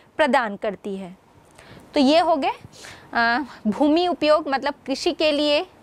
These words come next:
या, अ, भारत के जो ग्रामीण क्षेत्र हैं या भारत में, अ, भूमि संसाधन का क्या महत्व है। और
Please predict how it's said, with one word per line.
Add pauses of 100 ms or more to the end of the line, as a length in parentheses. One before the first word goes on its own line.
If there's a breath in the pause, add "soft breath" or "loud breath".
(140)
या,
अ,
भारत
के
जो
ग्रामीण
क्षेत्र
हैं
या
भारत
में, (420 loud breath)
अ,
भूमि
संसाधन
का (420)
क्या
महत्व
है। (640 loud breath)
और